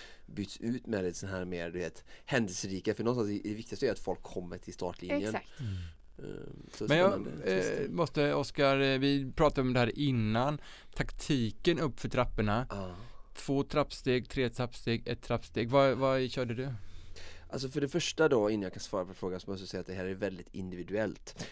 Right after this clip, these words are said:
Speaker 1: Men jag själv personligen körde ju mest, eh, varannat. Så jag s-, satsade på hög frekvens för att låta jobba, hjärtat slå och, eh, inte så mycket muskulär damage som man får om man tar väldigt stora kliv.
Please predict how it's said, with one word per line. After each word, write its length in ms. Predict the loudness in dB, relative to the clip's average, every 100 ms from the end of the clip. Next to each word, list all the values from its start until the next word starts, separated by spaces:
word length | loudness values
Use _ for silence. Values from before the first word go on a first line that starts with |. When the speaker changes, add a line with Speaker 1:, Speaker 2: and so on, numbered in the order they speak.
| -14 -4
Speaker 1:
Men 200 | 2 6
jag 240 | 8 8
själv 300 | 6 6 6
personligen 640 | 4 -2 2 2 4 2 2
körde 360 | 4 4 4
ju 120 | 2 0
mest, 580 | 0 0 -2 -6 -12 -8
eh, 240 | -4 -2 0
varannat. 640 | 2 2 0 -4 -6 -6
Så 120 | -4
jag 40 | -2
s-, 320 | -2 -2 0
satsade 460 | -2 -2 -6 -4
på 240 | -2 -2 -2 -8 -18 -8
hög 340 | 2 6 6 4
frekvens 540 | -4 0 0 0 -2
för 80 | -2
att 60 |
låta 220 | -2 0 2
jobba, 400 | 0 0 -2 -2 -6
hjärtat 480 | -6 -6 -4 -4
slå 460 | -4 -4 -2 0 -2 -4 -18 -18 -10 -4
och, 360 | -4 -4 -4
eh, 180 | 0 0 -2
inte 320 | -6 -8 -10
så 160 | -8
mycket 240 | -8 -8 -6
muskulär 600 | -6 -4 -2 2 2 0
damage 640 | -2 -2 -4 -6 -6 -6
som 160 | -6 -4
man 120 | -4
får 260 | -4 -2 -2
om 80 |
man 100 | -4
tar 200 | -2 0
väldigt 180 | 0 -2
stora 360 | -6 -4 0 0
kliv. 440 | 0 0 -2 -2